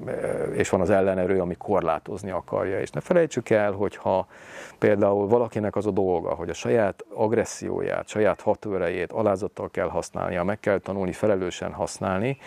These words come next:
Ugye van egy olyan törvényszerűség, hogy amit a tudatban nem tudsz megoldani, mint megoldandó feladatot, mint konfliktust, akkor az lejön a személyiség szintjére. Hogy sem tudod megoldani, akkor az meg lejön, ö, mint egy ülepítő tégely, ö,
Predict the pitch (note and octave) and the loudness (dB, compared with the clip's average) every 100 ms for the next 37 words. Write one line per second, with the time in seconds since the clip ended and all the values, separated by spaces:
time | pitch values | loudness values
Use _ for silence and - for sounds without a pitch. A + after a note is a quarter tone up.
0 | - - - - - F#2+ G#2+ G2+ G2 F#2+ | -16 -14 -12 -4 2 4 4 2 2 2
1 | G2+ G2 G2 F2+ G2 F#2+ - G2 F#2 F#2+ | 2 2 0 -2 -4 -4 -2 -2 0 -2
2 | G2 F2+ F2+ - B2+ G#2 G2 F#2 G2 F#2 | -4 -2 -2 2 4 4 0 -2 -2 -4
3 | F#2+ - F#2 F2 F2+ F2 F2+ F2+ F2+ F2 | -8 -4 -4 0 -2 0 -2 -2 -4 -6
4 | - F#2 G#2 F#2 F2 F#2 F2 - F2 E2 | 0 2 2 2 0 -4 -6 -2 -2 -2
5 | E2+ - F#2 - G2+ - A#2 A2 - - | -4 -10 -4 0 0 0 -6 -4 -2 -2
6 | F#2 F2 F#2 F#2 E2 - F2 F#2 F#2+ - | 0 2 2 0 -2 -6 -6 -4 -4 -4
7 | G2+ - G#2+ G#2 A2+ G#2 F2 B2+ - C#3+ | -4 -2 -4 0 0 0 0 -2 -2 -4
8 | A#2 G#2 G2 F#2 G2 F#2 F#2+ G2 C#3+ - | 0 0 0 -2 0 0 -2 -4 -6 -10
9 | - - - - - - - G#2+ G2 A2 | -18 -16 -16 -2 0 2 4 4 4 2
10 | B2 D#3 G#2+ F#2 G#2 A2 G2+ G2 G2 G2+ | 4 2 2 -4 -10 -8 -4 -4 -6 -2
11 | B2+ A2 - F#2 F#2+ F2 G#2 G#2 G2+ F2+ | 2 2 0 -8 -8 -6 -6 0 0 0
12 | F#2 F#2 F#2 | -2 -4 -2